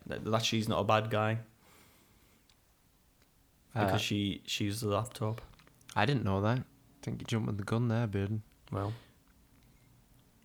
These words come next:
Speaker 1: sorry. <laughs>
Speaker 2: Have you just ruined the later episodes? Ah.
Speaker 1: It's, it's, it's not, it's not, it's not a twist or anything.
Speaker 2: Well, I mean, I know it's,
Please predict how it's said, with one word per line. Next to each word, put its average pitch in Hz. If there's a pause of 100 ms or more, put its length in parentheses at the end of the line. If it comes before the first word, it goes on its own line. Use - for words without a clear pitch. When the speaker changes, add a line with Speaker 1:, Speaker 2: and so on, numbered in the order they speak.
(520)
Speaker 1:
sorry. 117 (140)
<laughs> - (160)
Speaker 2:
Have 294
you 381
just 339
ruined 320
the 359
later 285
episodes? 151 (580)
Ah. 196
Speaker 1:
It's, 127
it's, -
it's -
not, 254 (140)
it's -
not, 208 (500)
it's -
not 165
a - (160)
twist -
or -
anything. 117 (460)
Speaker 2:
Well, - (140)
I 139
mean, 156
I 143
know 151
it's, -